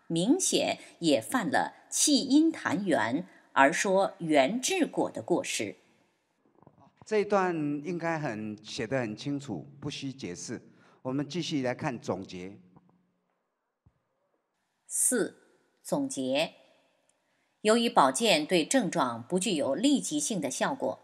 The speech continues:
Speaker 1: 所以不能被当作医疗本身来治病，但也不可因此忽视保健的重要性，因为疾病之所以能治愈，也是靠自身体力增强而修复的。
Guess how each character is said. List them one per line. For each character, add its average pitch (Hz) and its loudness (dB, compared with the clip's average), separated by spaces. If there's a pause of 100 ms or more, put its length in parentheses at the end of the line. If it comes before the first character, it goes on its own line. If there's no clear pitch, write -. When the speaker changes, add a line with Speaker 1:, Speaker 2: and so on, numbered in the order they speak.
(220)
Speaker 1:
所 175 0
以 160 0
不 156 -4
能 143 0
被 151 0
当 185 -2
作 160 -4
医 254 4
疗 185 2
本 156 -4
身 170 -2
来 110 -8
治 151 -4
病， 131 -6 (680)
但 294 8
也 226 4
不 330 2
可 165 6
因 311 2
此 - -2
忽 349 -4
视 208 2
保 123 0
健 311 0
的 180 0
重 240 2
要 135 -4
性， - -4 (720)
因 196 0
为 151 2
疾 156 -2
病 147 0
之 240 -2
所 156 0
以 156 0
能 127 -2
治 220 0
愈， 165 -4 (320)
也 160 2
是 185 0
靠 147 -2
自 202 -2
身 247 -4
体 - -6
力 160 0
增 294 2
强 113 -6
而 - -14
修 135 -4
复 135 -10
的。 - -16